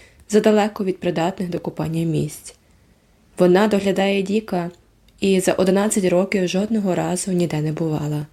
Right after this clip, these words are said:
Цей недоумок назавжди зав'язав їй світ. І це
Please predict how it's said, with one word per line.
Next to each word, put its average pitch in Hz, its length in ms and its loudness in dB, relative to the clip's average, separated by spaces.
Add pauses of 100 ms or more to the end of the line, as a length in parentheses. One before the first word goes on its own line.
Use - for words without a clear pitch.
(760)
Цей 208 140 4
недоумок 185 760 0 (380)
назавжди 180 640 0
зав'язав 160 580 -2
їй 156 200 -2
світ. - 380 -2 (1080)
І 208 100 4
це 247 340 2